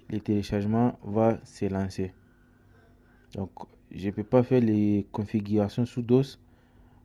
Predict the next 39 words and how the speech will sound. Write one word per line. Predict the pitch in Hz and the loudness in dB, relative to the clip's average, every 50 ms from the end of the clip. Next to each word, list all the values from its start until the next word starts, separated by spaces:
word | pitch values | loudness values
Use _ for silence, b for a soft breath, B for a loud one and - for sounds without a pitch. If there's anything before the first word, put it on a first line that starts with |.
| _ - | _ -4
pour | - 127 123 120 | -2 0 2 2
ne | 117 107 | 2 0
pas | 101 - - 120 120 120 123 120 113 - - _ | 0 2 4 6 8 8 8 6 4 2 -2 _
compliquer | - 110 107 104 - 110 110 107 - 127 123 | -2 0 0 0 0 -2 -2 0 4 4 4
les | 113 113 107 101 113 | 6 4 4 4 4
autres | 113 113 - 117 | 2 2 2 0
qui | 107 - - | -2 0 -4
ne | 101 | -6
sont | 98 - 110 113 | -4 -2 -2 -2
pas | 107 - 117 113 | 0 2 2 0
du | 107 101 98 | 2 0 -4
tout, | - - 113 | -6 -6 -4
du | 104 101 | -4 -4
tout | 95 - 113 107 | -4 -4 -4 -4
trop | - 107 110 110 107 - - | 0 2 2 2 2 0 -2
informaticiens | 107 101 - 98 95 95 98 90 - 98 - 113 107 | -8 -8 -6 -4 -4 -4 -4 -6 -8 -8 -6 -6 -4
là. | 98 95 90 b b b b b b b b b b _ _ | -4 -4 -6 b b b b b b b b b b _ _
Ok. | - 95 - 117 123 156 - B B B B B B - - | -14 -6 -2 -2 -2 -2 -2 B B B B B B -12 -6
Quand | 110 117 117 | -2 -2 0
vous | 113 107 101 | 0 -2 -2
cliquez | - 104 98 - - 113 | -4 -8 -6 -2 0 0
là, | 107 110 110 117 120 117 - _ _ - | 2 2 2 2 2 0 -4 _ _ -8
il | 104 101 | -8 -4
va | 95 107 110 | -2 0 0
lancer | 104 101 98 98 - 113 | 0 -2 -2 -4 -4 -4
le | 107 101 | -4 -2
téléchargement. | - 101 95 95 90 - 98 95 92 95 92 98 110 131 156 160 b b b b b b b b _ _ - | -2 -4 -4 -4 -4 -6 -6 -6 -6 -6 -6 -4 -4 -4 -6 -8 b b b b b b b b _ _ -6
Voilà. | 92 98 98 95 95 - | -4 -2 -2 -2 -4 -4
Et | - 90 98 98 | -4 -4 -2 -2
moi, | 104 107 113 117 113 - - _ _ - - | -2 -2 -2 -2 -4 -4 -8 _ _ -20 -20
je | - 120 98 98 | -18 -14 -12 -10
peux | - 101 95 | -10 -10 -10
pas | - - 107 104 | -6 -2 -2 -2
le | 101 98 | -2 -2
télécharger | - - 95 95 95 - 95 92 95 98 107 107 104 | -4 -6 -6 -6 -6 -6 -6 -6 -4 -4 -4 -6 -4
car | - - 104 104 101 87 | -2 -2 -2 -2 -2 -4
je | 90 92 95 | -6 -6 -6
l'ai | 90 98 101 92 | -6 -4 -4 -4
déjà. | 87 92 90 90 90 87 | -4 -6 -6 -6 -8 -10